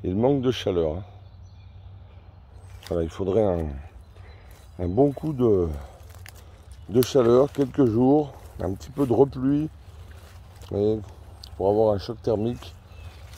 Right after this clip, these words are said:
En tout cas, euh, là pour le moment, euh, je n'ai vu aucune petite girole. Et je vous montre quand même, euh, le biotope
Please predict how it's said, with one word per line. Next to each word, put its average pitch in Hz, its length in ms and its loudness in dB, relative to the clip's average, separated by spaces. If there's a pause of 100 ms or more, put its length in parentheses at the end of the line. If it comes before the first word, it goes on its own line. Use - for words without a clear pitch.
(1040)
En 104 80 -2
tout 107 100 -6
cas, 120 120 4
euh, 123 380 6
là 123 140 4
pour 123 200 0
le 113 40 0
moment, 107 440 4
euh, 92 200 2
je 82 140 -8
n'ai 85 180 -6
vu 85 140 -8 (140)
aucune 120 380 -2
petite 110 360 -10
girole. 92 300 -4 (1500)
Et 82 100 -2
je 76 60 -6
vous 85 100 -6
montre 101 320 0
quand 87 120 -2
même, 107 320 0
euh, 85 160 0
le 107 120 0
biotope 107 520 0